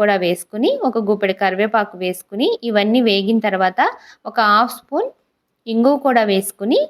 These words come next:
వీటినన్నిటిని ఒకసారి బాగా కలుపుకొని తాలింపు లైట్ గోల్డెన్ కలర్ ఉన్నప్పుడే స్టవ్ ఆఫ్ చేసుకోవాలి. ఇది చల్లారేసరికి మరి కొంచెం కలర్ వస్తుంది. ఇప్పుడు ఈ తాలింపుని పక్కన పెట్టుకుని అది చల్లారేలోపు వేరొక కడాయిలోకి ఒక రెండు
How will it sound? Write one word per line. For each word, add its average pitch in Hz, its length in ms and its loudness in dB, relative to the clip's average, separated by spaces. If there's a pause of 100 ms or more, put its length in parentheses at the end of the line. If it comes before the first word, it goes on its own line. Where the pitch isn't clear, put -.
వీటినన్నిటిని 214 720 0
ఒకసారి 208 500 0
బాగా 185 220 0 (100)
కలుపుకొని 190 500 -2 (480)
తాలింపు 247 420 0 (100)
లైట్ 202 240 0 (120)
గోల్డెన్ 220 360 2
కలర్ 202 220 0
ఉన్నప్పుడే 196 500 -2 (140)
స్టవ్ 233 340 0
ఆఫ్ 190 160 -2
చేసుకోవాలి. 160 600 -2 (260)
ఇది 269 140 -4 (100)
చల్లారేసరికి 226 720 2 (140)
మరి 226 160 2
కొంచెం 214 340 -4 (120)
కలర్ 202 240 0
వస్తుంది. 160 440 -8 (380)
ఇప్పుడు 254 220 -2 (200)
ఈ 254 80 -4 (100)
తాలింపుని 220 560 0
పక్కన 190 320 -4
పెట్టుకుని 208 380 -6 (160)
అది 226 200 -4
చల్లారేలోపు 202 680 0 (420)
వేరొక 247 300 0 (100)
కడాయిలోకి 214 640 0 (380)
ఒక 226 140 -8
రెండు 247 240 2